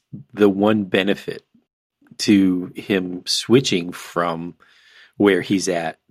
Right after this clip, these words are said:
to being closer to home is, is that he's closer to home. And we all know school's tough. And we all know that, you know, if this is your first foray away from, you know,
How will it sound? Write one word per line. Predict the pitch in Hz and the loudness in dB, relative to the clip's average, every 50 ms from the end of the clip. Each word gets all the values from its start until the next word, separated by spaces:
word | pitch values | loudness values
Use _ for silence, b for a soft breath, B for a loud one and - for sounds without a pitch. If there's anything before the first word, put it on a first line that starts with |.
| _ | _
to | - - - 104 95 92 | -8 -4 -2 -2 -2 -2
being | 87 98 92 90 92 | -2 -2 -4 -4 -4
closer | - - - 113 101 - - - 85 | -8 -4 0 0 0 0 0 -4 -4
to | 82 78 78 | -4 -6 -8
home | - - 139 156 160 117 90 82 80 - - _ _ _ _ _ _ _ _ _ _ _ | -2 0 2 4 4 4 2 0 -6 -12 -18 _ _ _ _ _ _ _ _ _ _ _
is, | - 123 110 107 | 2 4 4 4
is | 110 92 | 4 4
that | - 107 87 82 | 4 2 2 0
he's | 78 - | -2 -6
closer | - - 85 76 - - - | -4 -4 -4 -4 -4 -8 -14
to | - - | -14 -10
home. | - - 113 90 - - _ _ _ _ B B B B B B B B B _ _ | -6 -4 -4 -4 -4 -6 _ _ _ _ B B B B B B B B B _ _
And | - 143 135 127 139 135 135 - - _ _ _ _ _ _ _ | 0 2 2 2 0 -2 -4 -6 -10 _ _ _ _ _ _ _
we | 170 165 - 117 107 104 110 127 156 | -10 -8 -6 -6 -2 2 4 6 6
all | 156 139 117 | 6 6 6
know | 110 107 95 | 4 4 4
school's | - - - - 82 80 - | 2 0 -2 -2 -4 -4 -4
tough. | - - - - - - - - _ _ - - | -6 -8 -10 -10 -10 -14 -20 -20 _ _ -10 -6
And | 101 95 | -4 -2
we | 101 104 | 0 0
all | 101 101 104 | 2 2 2
know | 101 101 95 92 90 | 2 0 0 0 -2
that, | 87 - - 90 87 85 85 - _ b b b b b b b b b b b b b _ | -4 -4 -2 -2 0 -2 -2 -4 _ b b b b b b b b b b b b b _
you | - 101 95 | -2 0 0
know, | 95 92 | 2 0
if | 90 - | 0 0
this | - 110 95 - | 0 0 2 2
is | 107 92 101 | 0 0 0
your | 98 87 | -2 -2
first | - - 104 87 - - | -2 -2 -4 -4 -4 -6
foray | - - 98 92 90 87 90 90 87 87 92 95 - - | -4 0 0 2 2 2 0 0 -2 -2 -2 -4 -4 -2
away | - 95 90 92 95 101 95 | -2 0 2 2 2 2 2
from, | - - - 95 90 87 85 87 87 82 - _ _ _ | 0 -2 -4 -2 -2 -2 -4 -6 -10 -14 -18 _ _ _
you | - 98 | -6 -4
know, | 87 85 82 82 82 | -2 -2 -2 -4 -6